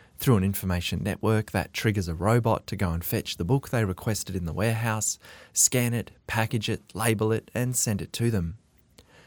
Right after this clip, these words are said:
This is a new kind of factory, one that can automatically and simultaneously respond to the requests of individual consumers.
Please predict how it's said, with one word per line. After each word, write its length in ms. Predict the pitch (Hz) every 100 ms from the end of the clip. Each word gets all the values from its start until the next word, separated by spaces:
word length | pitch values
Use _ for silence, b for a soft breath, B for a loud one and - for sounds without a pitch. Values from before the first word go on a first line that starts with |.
| B B B
This 260 | - 180 -
is 180 | - 165
a 60 |
new 240 | 165 123 113
kind 360 | - 104 101
of 80 | 90
factory, 640 | - 120 - 117 92 82 - b b b b
one 300 | - 147 143
that 140 | 127
can 120 | 131
automatically 920 | - 110 123 104 110 131 - 131 127 -
and 240 | 90 85 -
simultaneously 1080 | - 151 147 127 139 143 139 - 90 87 92 b b
respond 680 | 95 104 - - 139 131 101
to 200 | - 104
the 100 | 95
requests 600 | 87 - 131 101 - -
of 180 | 98 98
individual 540 | - 107 90 87 87 85
consumers. 720 | - 90 123 120 92 80 -